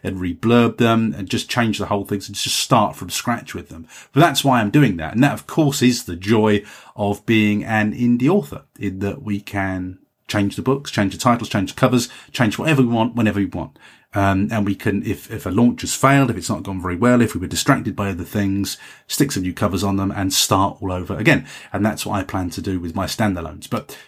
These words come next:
in, in spite of all of that, ha-, feeling that maybe I, I did too many standalones with the thrillers because they're not linked in any way. They're just completely standalone stories. They're all good stories, I think. They're all enjoyable stories,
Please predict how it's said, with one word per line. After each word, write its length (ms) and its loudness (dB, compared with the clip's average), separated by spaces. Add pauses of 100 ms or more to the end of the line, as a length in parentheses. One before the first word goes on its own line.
in, 160 0
in 160 2
spite 320 2
of 100 2
all 160 6
of 140 2
that, 340 -10 (220)
ha-, 100 -8 (220)
feeling 340 4
that 140 0
maybe 240 2
I, 180 0
I 80 -2
did 180 -4
too 140 -6
many 220 6
standalones 680 -4
with 120 -12
the 80 -12
thrillers 440 -10 (220)
because 240 -2
they're 100 2
not 160 -2
linked 320 0
in 100 0
any 140 0
way. 160 -2
They're 100 -4
just 200 -6
completely 420 -2
standalone 500 -4
stories. 300 -2
They're 140 2
all 100 4
good 280 -4
stories, 360 2
I 140 2
think. 220 2
They're 100 -4
all 160 2
enjoyable 420 0
stories, 480 0